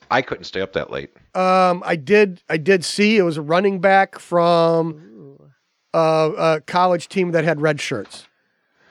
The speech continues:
Speaker 3: Okay. <laughs>
Speaker 1: We got a running back, though. That's good. That's what we need.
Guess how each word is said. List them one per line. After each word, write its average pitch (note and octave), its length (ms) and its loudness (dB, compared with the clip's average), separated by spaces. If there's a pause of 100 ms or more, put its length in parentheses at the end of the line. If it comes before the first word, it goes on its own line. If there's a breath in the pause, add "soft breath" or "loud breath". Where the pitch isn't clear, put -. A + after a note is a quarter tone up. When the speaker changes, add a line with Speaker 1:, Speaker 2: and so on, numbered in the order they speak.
(120)
Speaker 3:
Okay. F#3+ 520 -4
<laughs> - 680 -10
Speaker 1:
We C#3+ 100 -2
got C#3 140 2
a - 20 0
running A#2 280 -2
back, - 260 -6
though. E2+ 100 -10
That's G2+ 200 -4
good. F3+ 280 -10
That's F#2 140 -8
what G#3+ 180 0
we G2+ 80 -14
need. G#2+ 440 -16